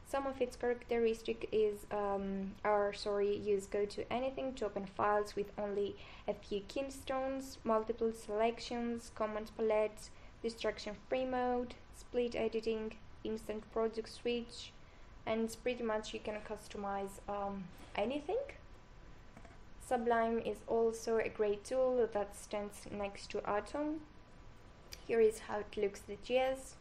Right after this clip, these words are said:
the JavaScript, and I like this option here that you can move it up and down and find everything very, very easily. And as I said, find, uh, here are the options to find, replace, or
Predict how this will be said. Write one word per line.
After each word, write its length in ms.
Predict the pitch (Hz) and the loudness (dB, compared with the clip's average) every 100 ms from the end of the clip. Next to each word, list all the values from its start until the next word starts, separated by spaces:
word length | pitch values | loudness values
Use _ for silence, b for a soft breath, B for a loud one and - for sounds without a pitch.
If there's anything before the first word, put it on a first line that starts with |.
| - | -16
the 180 | - 214 | -4 -2
JavaScript, 640 | 214 220 - 226 226 - B B B B B | 0 -2 2 0 0 -12 B B B B B
and 240 | - 220 214 - | -2 -2 -2 -2
I 60 | |
like 320 | 208 202 202 202 | 0 2 0 -4
this 220 | 196 - | -6 -6
option 300 | 185 - 196 | -10 -8 -8
here 300 | - 294 320 311 | -2 4 4 4
that 180 | 226 - | -2 -4
you 60 | 226 | -6
can 220 | 208 202 | -6 -4
move 160 | 202 | -6
it 160 | 202 - - | -6 -8 -8
up 240 | 208 - - | -8 -6 -8
and 160 | 202 202 - - | -8 -8 -14 0
down 440 | 254 247 247 247 247 B B | 2 4 4 2 -4 B B
and 140 | - 208 | -8 -4
find 260 | 208 208 208 - | 0 0 -2 -4
everything 480 | 208 202 196 196 196 - | -2 -2 -2 -4 -6 0
very, 160 | 202 196 | 0 0
very 280 | 196 196 - | -4 -8 -4
easily. 640 | 285 262 262 269 269 262 B B B | -2 -2 -2 -2 0 -2 B B B
And 120 | 226 | -2
as 240 | 220 233 233 | 0 0 0
I 60 | |
said, 260 | 220 220 214 - | 0 0 -2 -2
find, 480 | 233 220 220 220 220 - | 0 2 2 0 -2 -2
uh, 240 | 208 208 202 | 0 0 2
here 220 | 220 208 - | 2 2 0
are 160 | 208 202 | 0 0
the 160 | 202 | -2
options 600 | 202 196 - 202 208 - - B B - - - - - - | -4 -4 -8 -8 -10 -12 -14 B B -18 -18 -18 -18 -18 -10
to 80 | |
find, 400 | 214 214 214 208 202 - | -6 -2 0 0 -2 -4
replace, 680 | 214 - 208 208 208 - - | -4 -2 2 2 0 -6 -6
or 240 | 202 202 | -4 -4